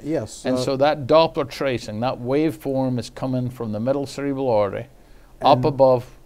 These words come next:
Speaker 2: where we're gonna clamp.
Speaker 1: And we are not going to change it. So that's another cool idea, that we, with the head frame position, you're able to monitor the same signal, the same depth. So you like to avoid any angle correction changes or any, anything. So
Speaker 2: Okay.
Speaker 1: this is why the head frame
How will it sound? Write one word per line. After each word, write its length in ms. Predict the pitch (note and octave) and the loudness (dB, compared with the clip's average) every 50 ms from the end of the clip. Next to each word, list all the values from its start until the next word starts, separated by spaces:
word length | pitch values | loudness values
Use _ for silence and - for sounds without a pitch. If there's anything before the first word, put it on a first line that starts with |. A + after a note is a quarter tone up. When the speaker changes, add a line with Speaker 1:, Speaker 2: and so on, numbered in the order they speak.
| - - - - - | -20 -20 -20 -12 -6
Speaker 2:
where 140 | B2 A#2+ A#2 | -4 -2 -2
we're 120 | B2+ B2+ | -2 -2
gonna 160 | A#2+ A#2 A2 | -2 -2 -4
clamp. 340 | - - B2+ A#2+ G2 E2+ - - - _ - - - - | -4 -4 -4 -4 -4 -6 -10 -14 -20 _ -20 -20 -14 -10
Speaker 1:
And 200 | C3 B2 A#2+ A#2 | -8 -8 -6 -4
we 100 | A#2+ A#2 | -4 -4
are 80 | A#2 | -4
not 220 | A#2 A#2+ A#2+ A#2 A2+ | -4 -4 -6 -6 -4
going 220 | B2 A#2 A2+ A2 | -4 -4 -4 -6
to 100 | A2 G#2+ | -8 -10
change 400 | - - - C3 A#2 G#2+ G2 - | -12 -10 -8 -6 -6 -8 -8 -12
it. 60 | - - - - | -16 -20 -20 -20
So 200 | - - C3 A#2+ | -16 -12 -10 -8
that's 320 | G#2+ B2 C3+ C3+ C3+ - | -4 -4 -4 -4 -4 -4
another 360 | C#3+ C3+ B2+ B2 B2 B2 A#2 - - | -4 -4 -2 -2 -2 -2 -4 -6 -10
cool 260 | - - C#3+ C#3 C3 B2 | -12 -8 -6 -4 -2 -2
idea, 420 | A#2 A#2 A2 A2+ A#2+ A#2+ A2+ A2 | -2 -2 -4 -4 -4 -4 -4 -4
that 200 | A2 A2 G#2+ - | -4 -6 -6 -6
we, 280 | A2 A#2 A#2+ A#2+ A#2+ A#2 - - - | -6 -6 -4 -4 -4 -6 -8 -10 -10
with 200 | B2 B2 A2+ - | -8 -8 -8 -6
the 100 | A#2+ G#2+ | -8 -8
head 200 | A#2 C3+ C#3+ - | -6 -8 -8 -10
frame 280 | - - C#3+ C#3 C3 | -8 -8 -8 -6 -6
position, 580 | B2+ C#3 B2 A2 B2 A#2+ - - B2+ G#2+ G2+ G2 - - - - - - - - - - | -8 -8 -6 -6 -6 -6 -6 -8 -10 -10 -10 -10 -12 -16 -20 -20 -20 -20 -20 -20 -18 -10
you're 200 | A#2 B2 A#2+ A#2 | -6 -4 -4 -2
able 260 | C3 D3+ E3+ F#3+ F3+ C3+ | -2 -2 -2 -2 -4 -4
to 120 | - C3 | -4 -6
monitor 460 | B2 B2 B2 B2 A#2+ A2+ - A#2+ A#2 A2 | -6 -4 -4 -4 -6 -6 -6 -6 -8 -6
the 100 | A2 G#2 | -8 -10
same 380 | - - - B2+ B2+ B2+ B2+ | -10 -10 -8 -6 -4 -4 -4
signal, 420 | B2+ - - C3 B2 A#2+ A2+ A2 A2 | -6 -6 -8 -8 -6 -6 -6 -6 -8
the 80 | G#2 | -8
same 320 | - - C#3+ C3+ B2 A2+ G#2+ | -10 -8 -8 -6 -6 -6 -6
depth. 500 | G2+ B2+ B2 A#2 - - - - - - | -4 -6 -6 -6 -6 -12 -18 -20 -16 -10
So 120 | - C3 | -6 -4
you 240 | B2 B2 C3 B2 B2+ | -4 -2 -2 0 0
like 240 | C3 C3 C3+ C3+ C3 | 0 0 0 -2 -4
to 120 | C3 A#2 | -6 -6
avoid 520 | A2+ A2 A#2+ C3 C3 B2+ B2 A#2+ A#2 - - - - - - - | -4 -4 -2 0 0 0 0 0 -2 -6 -12 -20 -20 -20 -20 -14
any 280 | B2 A#2+ B2+ B2 A#2+ B2+ | -10 -6 -6 -4 -4 -6
angle 380 | B2 B2+ C3 C3 C3 B2 A#2+ - | -6 -6 -6 -4 -4 -4 -4 -6
correction 500 | - B2+ A#2 A#2 A2 A2+ - B2 A2+ A2 | -6 -6 -6 -6 -6 -8 -8 -10 -10 -10
changes 400 | - A#2+ A#2 A#2 A2 A2+ G#2+ A2 | -8 -8 -8 -8 -8 -8 -6 -6
or 140 | A2 A2 | -8 -8
any, 440 | A#2+ A#2+ A#2+ A#2+ A#2+ A#2+ A#2 A#2+ B2 | -8 -8 -6 -6 -4 -4 -6 -6 -8
anything. 440 | A#2+ B2 B2+ A#2+ A2 - A2 G#2+ G#2+ | -8 -6 -6 -6 -6 -6 -8 -10 -8
So 80 | G#2+ G#2 | -6 -4
Speaker 2:
Okay. 100 | B2 C3 | -2 -2
Speaker 1:
this 140 | C#3 C3+ | -2 -2
is 60 | C3 C3 | -4 -4
why 200 | B2 C3 C3+ C3 | -2 -2 -2 0
the 120 | B2+ A#2+ | -2 -4
head 260 | A2 C3 D#3 E3+ - | -4 -4 -6 -8 -8
frame 320 | - - A#2+ A2+ A2+ A2+ | -8 -8 -6 -6 -6 -8